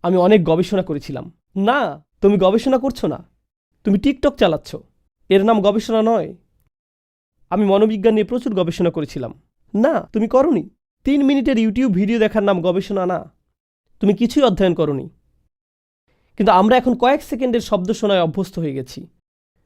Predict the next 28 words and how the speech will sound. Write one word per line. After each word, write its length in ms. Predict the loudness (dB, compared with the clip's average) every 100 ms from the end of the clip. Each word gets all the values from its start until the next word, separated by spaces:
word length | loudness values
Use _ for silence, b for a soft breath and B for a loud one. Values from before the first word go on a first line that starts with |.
| _ _ _ _ -2
তাড়াতাড়ি 440 | 0 2 2 2
দ্রুত 260 | 0 -2 -4
কিছু 240 | -4 -4
শিখতে 300 | -6 -8 -10
চাই, 180 | -10 -16 -20 _ _
ফলে 260 | 0 4 4
কোনো 220 | 4 2
কিছুর 240 | 2 0 4
বৈধতাও 440 | 4 4 4 4
তাড়াতাড়ি 420 | 2 0 0 -4
চাই। 260 | -6 -12 -14 _ _ -6
দ্রুত 220 | -4 -2
কিছু 240 | -4 -4
শিখতে 300 | -6 -6 -8
চাই, 180 | -10 -12 -16 _ _ -2
কোনো 180 | 0
কিছুর 240 | 2 0 2
বৈধতাও 440 | 4 4 4 4
তাড়াতাড়ি 420 | 2 2 0 -4
চাই। 260 | -6 -12 -14 -20 _ _ _ -6
এ 80 | 0
সমস্ত 320 | 2 2 0
সোশ্যাল 440 | 0 0 2 2
মিডিয়ার 320 | 2 2 2
পরিবেশে 380 | 2 0 0 -2
এখন 200 | -2 -2
যা 180 | -2 -4
হয়, 260 | -6 -10